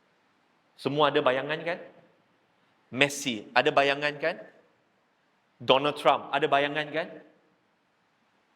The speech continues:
Saya sebut Allah. Ada bayangan tak? Apa, ada tak apa-apa image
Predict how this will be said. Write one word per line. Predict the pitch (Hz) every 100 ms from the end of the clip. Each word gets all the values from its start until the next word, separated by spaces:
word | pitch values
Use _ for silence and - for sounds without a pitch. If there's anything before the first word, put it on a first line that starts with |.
| _ _ _ _ _
Saya | - 151 151
sebut | 151 160 156 - - - -
Allah. | 143 135 135 - - - - _ _ _ _ _ _ _ _ _ _ _ _ _ _ _ -
Ada | 156 165
bayangan | 160 175 196 139
tak? | 110 -
Apa, | - 233 196 -
ada | 175 180 220
tak | - -
apa-apa | - 143 - 165 165
image | 156 156 170 160 - -